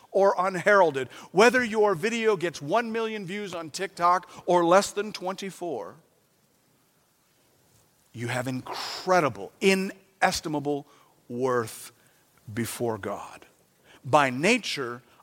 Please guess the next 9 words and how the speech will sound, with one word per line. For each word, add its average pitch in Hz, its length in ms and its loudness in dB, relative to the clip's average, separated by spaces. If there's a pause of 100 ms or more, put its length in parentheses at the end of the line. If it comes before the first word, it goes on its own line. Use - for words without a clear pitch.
of 156 160 0
the 143 140 -2
fact 110 520 -6 (280)
that 123 280 -8
you 196 440 -6
were 170 500 -2 (160)
created 170 680 -2
by 98 200 -6
God. 104 320 -10